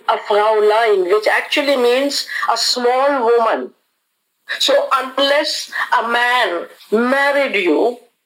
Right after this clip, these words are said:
you would become from a small woman to a full woman. And in my university, there was a lady about sixty-six years old who never got married,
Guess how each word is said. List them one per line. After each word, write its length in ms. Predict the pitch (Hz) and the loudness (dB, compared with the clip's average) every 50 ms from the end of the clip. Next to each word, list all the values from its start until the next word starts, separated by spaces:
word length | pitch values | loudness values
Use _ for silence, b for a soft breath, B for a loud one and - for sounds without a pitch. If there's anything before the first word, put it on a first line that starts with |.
| _ _ _ _ _ _ _ _ | _ _ _ _ _ _ _ _
you 100 | - 240 | -2 0
would 320 | 269 277 254 254 262 254 220 | 0 2 2 0 -2 0 -2
become 440 | 226 226 220 - 233 233 233 233 233 | -2 -2 0 0 0 0 0 -2 -2
from 280 | - 220 220 220 220 | 0 0 0 2 2
a 100 | 208 202 | 0 0
small 680 | 196 - - 208 208 214 226 247 262 285 294 302 285 240 | 0 -2 0 0 2 2 2 2 2 2 2 2 0 2
woman 420 | 233 220 208 185 160 - - - _ _ _ _ _ _ _ _ b b b b b | 0 2 2 2 -2 -2 -6 -10 _ _ _ _ _ _ _ _ b b b b b
to 80 | - 254 | 0 2
a 180 | 254 233 214 - | 2 2 0 -2
full 360 | - - - 285 285 294 247 | -2 -2 0 2 2 2 2
woman. 340 | 226 226 196 160 - - - - - _ _ _ _ _ _ _ _ _ _ _ _ _ _ _ - | 2 0 0 0 -2 -4 -6 -10 -16 _ _ _ _ _ _ _ _ _ _ _ _ _ _ _ -4
And 180 | 226 233 240 247 | -2 -2 0 0
in 180 | 247 247 240 233 | 0 2 2 2
my 460 | 240 240 247 262 269 277 277 - - - - _ _ _ | 2 2 2 2 0 0 -2 -4 -8 -14 -20 _ _ _
university, 880 | - 240 254 233 240 233 202 190 208 226 226 226 - 247 247 - 254 262 | -2 0 0 2 0 0 2 2 2 2 0 -2 -4 -6 -2 -2 -2 0
there 200 | - 220 208 208 | 0 2 2 2
was 240 | 214 196 190 180 170 - _ _ - | 2 0 0 -2 -6 -12 _ _ -2
a 40 | 196 | 0
lady 360 | 202 226 240 233 247 254 254 | 0 0 0 -2 -2 0 0
about 320 | 226 214 208 190 190 190 | 2 2 2 0 0 0
sixty-six 800 | - - 311 311 - - - 320 311 302 - 311 302 - - - | -2 -4 -4 -4 -4 -4 -2 -4 -4 -2 -2 -4 -6 -6 -4 -2
years 320 | 254 240 226 220 214 185 185 | 0 0 2 2 2 2 2
old 340 | - 185 208 240 453 415 | 2 2 0 -2 -2 -2
who 260 | 254 262 269 - 277 285 | -2 -2 0 0 0 2
never 240 | 285 294 294 302 | 2 2 2 0
got 280 | 277 - 214 208 208 208 | 0 0 0 0 -2 -2
married, 380 | 196 185 156 156 160 214 233 | -2 -2 -2 0 0 -2 -2